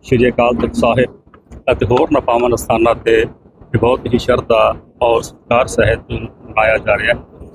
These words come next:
ਸੰਗਤਾਂ ਵੱਡੀ ਗਿਣਤੀ ਵਿੱਚ ਪਹੁੰਚ ਰਹੀਆਂ ਨੇ, ਲੰਬੀਆਂ ਲੰਬੀਆਂ ਲਾਈਨਾਂ ਲੱਗੀਆਂ ਹੋਈਆਂ ਨੇ ਔਰ ਬੜੀ ਸ਼ਰਧਾ ਨਾਲ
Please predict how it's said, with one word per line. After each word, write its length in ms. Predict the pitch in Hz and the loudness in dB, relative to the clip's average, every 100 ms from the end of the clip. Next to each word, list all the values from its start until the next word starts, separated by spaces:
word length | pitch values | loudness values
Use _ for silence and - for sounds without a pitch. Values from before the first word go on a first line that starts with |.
| - - _ _ - | -20 -20 _ _ -6
ਸੰਗਤਾਂ 420 | 135 127 - 151 | -2 -2 0 -2
ਵੱਡੀ 220 | 117 110 151 | -2 0 0
ਗਿਣਤੀ 360 | 127 117 135 | 0 0 0
ਵਿੱਚ 180 | 127 123 | -2 -2
ਪਹੁੰਚ 300 | - 131 127 | -2 -2 0
ਰਹੀਆਂ 280 | 117 120 127 | 2 2 2
ਨੇ, 80 | 123 | 0
ਲੰਬੀਆਂ 300 | 117 113 123 | -4 -2 -4
ਲੰਬੀਆਂ 240 | 117 120 | -4 -2
ਲਾਈਨਾਂ 200 | 113 117 | -2 0
ਲੱਗੀਆਂ 280 | 117 - 117 | -4 -6 -10
ਹੋਈਆਂ 320 | 110 107 123 | -10 -2 0
ਨੇ 100 | 117 107 - - - - | 0 -6 -16 -20 -20 -2
ਔਰ 160 | 127 127 | 0 0
ਬੜੀ 200 | 135 135 | -2 -4
ਸ਼ਰਧਾ 360 | - 131 170 151 | -2 -2 0 0
ਨਾਲ 260 | 123 117 | 2 0